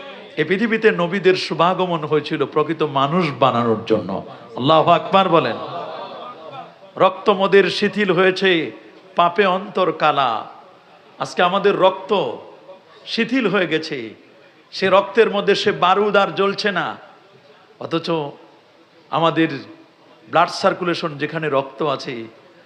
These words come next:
আমাদের রক্তে তো হুসাইনি রক্ত আছে, আমাদের রক্তে আছে সালাহুদ্দিন আইয়ুবীর রক্ত।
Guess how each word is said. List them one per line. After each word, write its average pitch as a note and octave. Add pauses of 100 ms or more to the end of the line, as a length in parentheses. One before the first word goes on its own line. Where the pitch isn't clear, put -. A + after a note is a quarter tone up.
(160)
আমাদের C#3+
রক্তে D#3
তো D3+
হুসাইনি G3
রক্ত D#3+
আছে, - (1200)
আমাদের F#3
রক্তে G3+
আছে F#3
সালাহুদ্দিন G3
আইয়ুবীর G#3
রক্ত। G3+